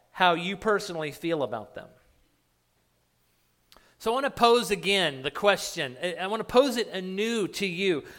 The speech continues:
The question that the angels, at least we're, we're assuming the two men in white who were posted next to the guys who are watching Jesus go up there, like, can you imagine they're just standing there?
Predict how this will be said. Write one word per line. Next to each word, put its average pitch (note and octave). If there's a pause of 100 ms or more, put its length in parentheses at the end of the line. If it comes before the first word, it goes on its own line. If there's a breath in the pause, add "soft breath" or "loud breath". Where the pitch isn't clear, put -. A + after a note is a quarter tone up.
(120)
The E3+
question B3 (220 loud breath)
that G#3
the G#3
angels, G3 (200 soft breath)
at G3
least A3
we're, A3
we're G3+
assuming B3
the E3+
two C4+
men A#3+
in G3
white G3 (220 loud breath)
who A3
were G#3
posted A#3+ (220 loud breath)
next G#3
to A3+
the G3+
guys F#3+
who G#3+
are G3
watching F#3+
Jesus F#3+
go F#3
up G3
there, F3
like, E3
can G3
you G#3
imagine F#3+
they're F#3+
just F#3
standing F3+
there? D#3